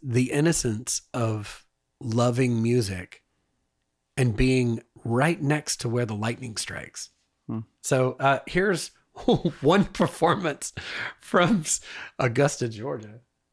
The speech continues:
Speaker 1: This is, um, uh, depending on which way you look at it, it's Sugarland featuring Little Big Town and Jake Owen, or it's Little Big Town featuring Sugarland and Jake Owen.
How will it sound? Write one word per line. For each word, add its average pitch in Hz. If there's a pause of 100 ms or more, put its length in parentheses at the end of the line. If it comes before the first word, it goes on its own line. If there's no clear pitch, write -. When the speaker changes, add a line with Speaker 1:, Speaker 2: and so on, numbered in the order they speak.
(1080)
Speaker 1:
This 135
is, 131
um, 117 (420)
uh, -
depending 180
on 143
which 147
way 135
you 143
look -
at 95
it, 107
it's -
Sugarland 127 (100)
featuring 107 (720)
Little 120
Big 113
Town 113
and 101
Jake 104
Owen, 113 (120)
or 160
it's - (280)
Little 120
Big 143
Town 110
featuring 110
Sugarland 107
and 95
Jake 95
Owen. 92